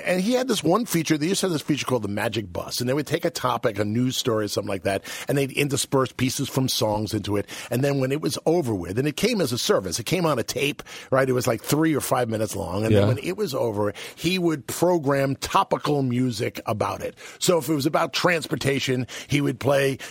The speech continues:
Speaker 1: the Magic Bus by The Who and Driving in My Car,
Speaker 2: Yeah.
Speaker 1: you know, and things like that, right? Uh, so, and,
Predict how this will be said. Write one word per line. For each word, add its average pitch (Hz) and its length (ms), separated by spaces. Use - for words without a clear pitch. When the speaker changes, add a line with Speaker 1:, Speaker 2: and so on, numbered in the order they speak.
Speaker 1:
the 147 100
Magic 139 500
Bus 143 220
by 143 180
The 131 160
Who 131 380
and 135 120
Driving 143 400
in 139 80
My 135 200
Car, 131 760
Speaker 2:
Yeah. 117 280
Speaker 1:
you 165 140
know, 147 220
and 143 100
things 147 240
like 123 200
that, - 320
right? 127 280
Uh, 139 220
so, 156 240
and, 156 200